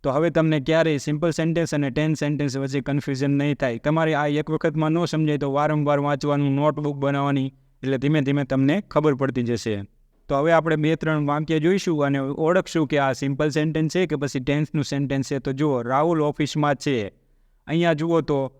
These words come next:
સિમ્પલ સેન્ટેન્સ એટલે કેવું વાક્ય હતું કે જેમાં કોઈ મુખ્ય ક્રિયાપદ ન આપેલું હોય. તો અહીંયા કોઈ ક્રિયાપદ આપેલું છે? ના, રાહુલ ફક્ત ઓફિસમાં હોવાની માહિતી મળે છે. તો આ કેવું વાક્ય છે?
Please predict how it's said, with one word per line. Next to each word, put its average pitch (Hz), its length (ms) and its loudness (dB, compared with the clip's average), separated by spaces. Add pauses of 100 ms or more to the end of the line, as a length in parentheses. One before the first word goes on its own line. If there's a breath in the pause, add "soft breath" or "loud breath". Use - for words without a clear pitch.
(120)
સિમ્પલ 160 340 2
સેન્ટેન્સ 156 420 -2
એટલે 156 180 0
કેવું 180 260 2
વાક્ય 143 320 2
હતું 139 180 -4
કે 143 120 0
જેમાં 151 280 0
કોઈ 139 140 -2
મુખ્ય 139 300 -2
ક્રિયાપદ 139 460 -2
ન 147 80 2
આપેલું 139 400 0
હોય. 131 80 -2
તો 127 100 -4
અહીંયા 143 180 0
કોઈ 147 200 0
ક્રિયાપદ 143 440 0
આપેલું 151 340 0
છે? 165 200 -2
ના, 135 440 0
રાહુલ 151 360 2
ફક્ત - 340 -4
ઓફિસમાં 160 580 0
હોવાની 156 300 2
માહિતી 139 480 0
મળે 127 300 -2
છે. 107 320 -6 (380)
તો 135 80 -2
આ 139 80 2
કેવું 180 300 2
વાક્ય 143 340 0
છે? 131 360 -4